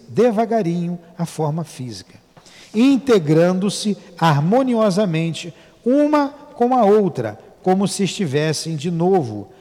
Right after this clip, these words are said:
em processo de reajustamento célula por célula.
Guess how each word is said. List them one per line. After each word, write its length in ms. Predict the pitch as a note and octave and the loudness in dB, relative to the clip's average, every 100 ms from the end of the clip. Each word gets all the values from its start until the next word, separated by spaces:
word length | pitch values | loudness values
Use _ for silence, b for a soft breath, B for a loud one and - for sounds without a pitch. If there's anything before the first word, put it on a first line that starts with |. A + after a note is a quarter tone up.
| B - | B -2
em 180 | F3+ | -2
processo 640 | F#3+ G3 D#3+ - D3+ D#3+ D#3 | 0 0 -2 -2 -2 -2 -4
de 220 | C#3+ D#3+ B B - | -4 -4 B B -10
reajustamento 1200 | G2+ G3+ A#3 F#3+ C3 F#3+ - G3 D3 D#3+ D#3 D#3 b b b | -2 2 2 2 -2 -6 -4 -4 -4 -6 -8 -14 b b b
célula 640 | - - D#3+ D#3+ D#3+ D#3+ - B - | -8 -2 0 0 -2 -6 -8 B -14
por 140 | G3+ | -12
célula. 540 | - C#3+ A2+ A2+ G#2+ | -8 -6 -6 -8 -12